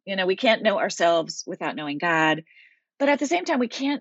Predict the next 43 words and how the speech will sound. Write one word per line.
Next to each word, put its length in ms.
really 300
know 160
God 240
if 100
we 80
don't 180
fully 260
bring 640
all 280
of 100
who 120
we 100
are, 360
even 200
the 100
ugly 200
parts, 420
to 500
God. 400
So 300
that's 260
really 280
where 320
I 140
love 680
to 160
intersect 460
and 100
overlap, 440
is 160
in 100
that 160
integration 540
of 60
faith 240
and 100
psychology. 560
So 160
thanks 200
for 100
having 260
me, 280
Jenny. 280